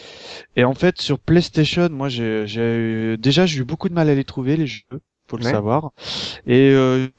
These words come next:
Speaker 1: grosso modo, la cote, elle est entre quinze et vingt euros.
Speaker 2: Ah, c'est
Speaker 1: En
Speaker 2: quand même
Speaker 1: revanche,
Speaker 2: beaucoup.
Speaker 1: euh, ouais, c'est cher, ouais, ouais, carrément, ouais. En revanche, sur dos, c'est, euh,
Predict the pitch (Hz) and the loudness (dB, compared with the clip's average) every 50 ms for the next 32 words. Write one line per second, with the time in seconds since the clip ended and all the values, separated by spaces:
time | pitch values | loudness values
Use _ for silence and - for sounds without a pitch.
0 | 131 127 120 120 131 147 147 - - 160 147 151 151 151 139 147 160 170 170 156 | -8 -6 -4 -2 -2 -2 -2 -2 -2 -2 -2 0 0 0 0 2 2 2 4 4
1 | 139 131 - _ - - 156 160 165 _ - - 135 123 127 127 135 143 139 135 | 2 2 0 _ -2 2 2 2 2 _ -4 -4 0 0 0 2 2 2 0 0
2 | 127 - - - - 139 135 131 131 131 127 - - - 151 151 165 175 160 147 | -4 -8 -14 -14 -10 -6 -4 -2 -2 -2 -4 -2 0 0 2 2 0 -2 -4 -6
3 | 139 127 117 _ - 135 127 127 123 120 120 113 131 139 135 131 123 120 107 107 | -10 -12 -14 _ -6 -4 -2 -2 -2 -4 -4 -6 -6 -4 -4 -4 -4 -6 -6 -8
4 | 101 101 _ _ _ _ _ _ _ _ _ _ _ - - 123 - - 120 - | -10 -12 _ _ _ _ _ _ _ _ _ _ _ -10 -6 -6 -4 -4 -4 -6
5 | - - 120 131 139 139 - - 202 - 330 339 320 302 - - - _ _ _ | -6 -4 0 0 0 2 2 0 -2 -2 -2 -2 -4 -4 -8 -10 -14 _ _ _
6 | _ - - - - _ - 175 208 - - 147 - - 233 196 156 123 110 113 | _ -20 -20 -20 -8 _ 0 0 0 0 -2 -4 -2 -2 -2 -2 -2 -2 0 0
7 | 120 123 - - 98 92 101 135 170 175 135 110 101 98 - - - - - - | 0 0 0 -2 -6 -6 -6 -8 -8 -8 -10 -10 -12 -14 -16 -18 -20 -14 -6 -4
8 | 120 123 127 147 143 151 175 196 - - - - 143 127 127 143 160 185 - - | -2 0 2 2 0 0 -4 -6 -8 -8 -8 -6 -6 -4 -2 -2 -2 -2 -2 -6
9 | - 107 104 107 104 | -8 -6 -6 -6 -8